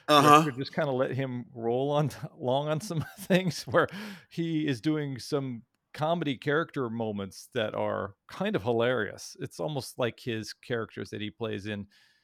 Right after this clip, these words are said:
Speaker 2: in Will Ferrell movies. This, uh, a person who's really frazzled beyond <laughs> understanding of the world around him. Or like when, um, Dewey Cox,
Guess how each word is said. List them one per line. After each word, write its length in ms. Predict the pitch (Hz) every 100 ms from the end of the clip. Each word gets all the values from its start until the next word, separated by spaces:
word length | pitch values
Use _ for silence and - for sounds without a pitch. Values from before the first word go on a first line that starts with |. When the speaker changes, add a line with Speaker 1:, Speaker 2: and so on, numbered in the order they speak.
| _
Speaker 2:
in 140 | 143 117
Will 160 | 113
Ferrell 340 | - 120 110 107
movies. 560 | 110 98 92 95 - -
This, 320 | 107 - -
uh, 260 | 107 98 98 - _ _ _ _ _ _ 160 - 143 117
a 60 | 123
person 440 | - 123 - 113
who's 380 | 104 104 101 -
really 220 | 160 139
frazzled 540 | 110 - 117 - 110 95
beyond 380 | 110 101 98 95 - - - -
<laughs> 500 | 156 117 - 107 -
understanding 640 | 135 117 - 127 120 113
of 80 | 104
the 80 | 110
world 300 | 101 110 104
around 320 | 104 104 110
him. 60 | 101 - -
Or 140 | - 160
like 260 | 156 151
when, 240 | 147 131 120
um, 360 | 113 107 101 101 _ _ - - _ _ _ 110
Dewey 220 | 151 165
Cox, 440 | - 151 117 -